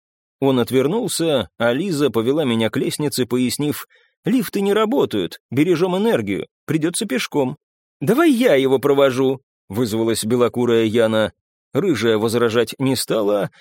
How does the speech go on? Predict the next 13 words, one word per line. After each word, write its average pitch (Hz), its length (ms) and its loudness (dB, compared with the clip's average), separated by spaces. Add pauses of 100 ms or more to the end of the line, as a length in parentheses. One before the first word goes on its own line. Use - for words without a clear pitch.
(100)
а 117 100 0
вот 143 140 2
две 147 200 -2
другие 160 420 -2
модельки, 165 800 -2
шатенка 117 580 -2
Вика 117 340 -2
и 110 80 0
брюнетка 113 520 -2
Настя, 170 460 -4
посмотрели 131 600 -2
с - 100 -6
неприязнью. 120 960 -2